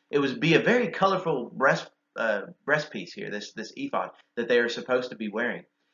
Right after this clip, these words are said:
And this was for the high priest. And of course, you probably have already picked this up, but the reason for the number of that, the four rows of the stones, uh, and everything,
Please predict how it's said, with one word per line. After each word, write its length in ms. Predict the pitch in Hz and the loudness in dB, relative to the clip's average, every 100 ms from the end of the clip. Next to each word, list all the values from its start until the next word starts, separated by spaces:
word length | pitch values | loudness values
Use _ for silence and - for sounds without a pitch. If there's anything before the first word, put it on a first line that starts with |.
| _ | _
And 260 | - 131 123 | -6 -4 0
this 160 | 165 170 | 0 -2
was 120 | 135 | -4
for 180 | 143 127 | 0 0
the 80 | |
high 220 | 110 139 135 | 2 0 0
priest. 420 | - 104 - - _ _ _ | -4 -4 -6 -14 _ _ _
And 340 | 127 123 117 - _ _ _ _ _ _ | -6 -4 -4 -8 _ _ _ _ _ _
of 160 | 123 - | -10 -6
course, 500 | - 202 127 117 123 | 2 4 4 0 -6
you 140 | 110 _ | -8 _
probably 240 | 127 123 110 | 4 6 4
have 160 | 104 | 2
already 240 | 107 104 101 | 2 0 -2
picked 220 | 120 - | -10 -10
this 160 | 101 | -4
up, 200 | 127 127 | -2 -2
but 80 | - | -6
the 100 | 104 | -8
reason 360 | 107 127 123 110 | -6 -4 -6 -6
for 160 | 120 107 | -4 -4
the 100 | 95 | -2
number 360 | 127 170 104 | 0 0 0
of 100 | 98 | 0
that, 240 | 104 117 113 | 0 0 -2
the 80 | |
four 260 | - 117 113 | -4 -4 -2
rows 360 | 113 117 117 110 | -2 -2 -4 -8
of 80 | 101 | -10
the 60 | |
stones, 540 | 101 143 143 104 110 - _ _ - | -6 -4 -2 -4 -8 -14 _ _ -8
uh, 200 | 107 101 | -4 -4
and 160 | - 110 | -6 -6
everything, 480 | 101 104 107 110 | -6 -6 -6 -8